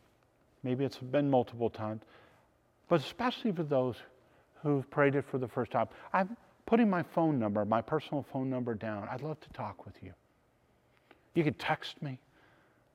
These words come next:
If you want to call, I'd love to pray for you and help you in any way. Everybody else can, but I'd love to hear from you if you've put your faith in Jesus today,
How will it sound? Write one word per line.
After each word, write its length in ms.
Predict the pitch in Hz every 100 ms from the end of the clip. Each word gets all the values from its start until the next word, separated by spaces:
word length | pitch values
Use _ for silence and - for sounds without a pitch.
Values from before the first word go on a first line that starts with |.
| _ _
If 60 |
you 80 | 147
want 140 | 156 139
to 60 |
call, 280 | - 143 143
I'd 160 | 135 147
love 120 | 139
to 80 | 135
pray 280 | - 143
for 160 | 139 -
you 120 | 135
and 80 | 117
help 240 | 101 120 -
you 100 | 113
in 100 | 110
any 160 | 127
way. 320 | 127 98 76 - _ _ _ _ _ _ _ _ _ _ _ _ _ _ -
Everybody 480 | 151 175 156 151
else 220 | 147 147 -
can, 240 | 127 110
but 120 | 123
I'd 180 | 117 113
love 200 | 147 160
to 80 | - -
hear 140 | - 135
from 260 | - 113
you 140 | 98 95 _ _ _ - _ -
if 240 | 127 -
you've 160 | 120 104 _ _
put 200 | - 156
your 80 | 143
faith 340 | - 135 110
in 100 | 113
Jesus 420 | 107 131 113 113 -
today, 380 | - 107 101